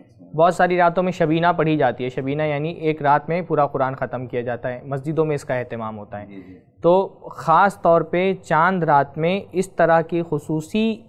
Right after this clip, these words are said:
Speaker 1: अमल का कोई सबूत अल्लाह के नबी से नहीं मिलता है।
Speaker 2: जरा सा शेख से हम रुजू लेते हैं। शेख, जो ईद की जो रात होती है, अभी शेख ने बताया कि उस रात में क्या जागने का कोई कुछ सबूत है?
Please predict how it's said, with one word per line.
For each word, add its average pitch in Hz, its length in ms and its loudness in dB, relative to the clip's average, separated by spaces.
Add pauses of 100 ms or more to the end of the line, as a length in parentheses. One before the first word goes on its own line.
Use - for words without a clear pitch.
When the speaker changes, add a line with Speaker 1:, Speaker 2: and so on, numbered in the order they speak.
Speaker 1:
अमल 180 300 0
का 226 120 -2
कोई 160 180 0
सबूत 156 300 -2
अल्लाह 143 160 0
के 143 80 -6
नबी 139 200 -6
से 135 100 -10
नहीं 117 160 -8
मिलता 95 260 -14
है। 110 60 -12
Speaker 2:
जरा 147 140 0
सा 107 360 -8
शेख 110 240 -10
से 104 100 -16
हम 98 120 -12
रुजू 92 300 -8
लेते 87 240 -12
हैं। - 600 -16
शेख, 170 220 -4
जो 135 340 0
ईद 151 360 -4
की 151 80 -12
जो 135 120 -8
रात 107 360 2
होती 110 200 -12
है, 104 60 -8
अभी 101 100 -12
शेख 107 200 -16
ने 107 120 -14
बताया 98 420 -8 (280)
कि 123 80 -8
उस - 200 -10
रात 156 300 2
में 160 160 -8
क्या 165 160 -2 (100)
जागने 127 460 0
का 151 160 0
कोई 151 220 -4
कुछ - 200 -8
सबूत 143 340 -6
है? 123 160 -4